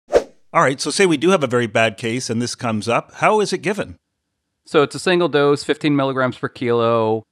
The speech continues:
Speaker 2: and that's it, just a one time. So it's, that's where it is different than treatment of toxic alcohols, where we would continue with serial dosing.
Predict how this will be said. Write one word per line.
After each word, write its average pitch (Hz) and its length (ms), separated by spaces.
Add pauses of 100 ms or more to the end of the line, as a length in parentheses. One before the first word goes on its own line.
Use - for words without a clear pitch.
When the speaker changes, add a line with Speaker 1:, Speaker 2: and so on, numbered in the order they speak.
(180)
Speaker 2:
and 104 460
that's 113 220
it, 104 200
just - 180
a 127 60
one 110 220
time. 104 300
So 131 140
it's, - 180
that's 139 320
where 131 220
it 120 200
is 113 220
different 107 400
than 98 480
treatment 107 480
of 95 240
toxic - 380
alcohols, 101 420
where 113 100
we 104 140
would 110 260
continue 98 640
with 120 140
serial 98 320
dosing. 98 460